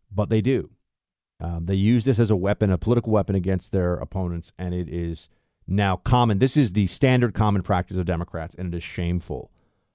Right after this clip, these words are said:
Um, we cannot bend the knee to this. This is, this is a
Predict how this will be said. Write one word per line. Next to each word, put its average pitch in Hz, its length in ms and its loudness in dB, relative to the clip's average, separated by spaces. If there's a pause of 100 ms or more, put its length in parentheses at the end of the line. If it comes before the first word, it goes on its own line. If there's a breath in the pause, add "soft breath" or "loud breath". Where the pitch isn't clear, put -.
(300)
Um, 71 400 -8 (360)
we 87 280 -6
cannot 98 500 0 (300)
bend 107 580 4
the 92 80 4
knee 101 300 2
to 82 260 -6
this. 73 300 -10
This 101 180 0
is, 98 320 0
this 110 180 -4
is 104 220 -4 (100)
a 98 420 -2